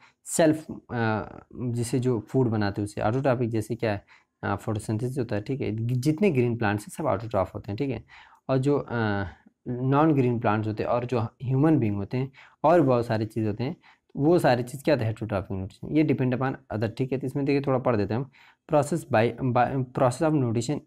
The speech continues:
in which food is taken the, in the form of inorganic substance and organic compounds are synthesized। देखिए आप ये इनऑर्गेनिक ऑर्गेनिक का मसला अगर नहीं समझ आ रहा है ना, आप फोटोसिंथेसिस मेरा लेक्चर जाके इसका पहला वाला देख लीजिए।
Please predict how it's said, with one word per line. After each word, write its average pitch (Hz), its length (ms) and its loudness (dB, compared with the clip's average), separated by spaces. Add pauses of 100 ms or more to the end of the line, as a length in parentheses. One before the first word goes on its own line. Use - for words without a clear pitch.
in 175 100 6
which 123 180 2
food 123 360 -4
is 127 120 -6
taken 107 280 -4
the, 147 180 -6 (520)
in 127 100 2
the 117 100 0
form 113 180 2
of 165 140 0 (360)
inorganic 113 420 0
substance 120 400 -4 (560)
and 143 180 4
organic 104 380 0
compounds 107 420 -4
are 120 220 -6
synthesized। 101 380 -8 (260)
देखिए 170 200 2
आप - 260 2
ये 151 160 6
इनऑर्गेनिक 147 540 4
ऑर्गेनिक 135 380 2
का 135 80 0
मसला 123 220 -2
अगर 127 140 2
नहीं 123 120 0
समझ 117 240 -2
आ 98 120 -2
रहा 110 100 -4
है 143 60 -8
ना, 156 60 -14 (340)
आप 127 100 -2
फोटोसिंथेसिस 120 460 -2
मेरा 117 140 0
लेक्चर 110 280 0
जाके 110 260 -2
इसका 107 180 -8
पहला 104 240 0
वाला 107 140 0
देख 107 200 -2
लीजिए। 120 240 -6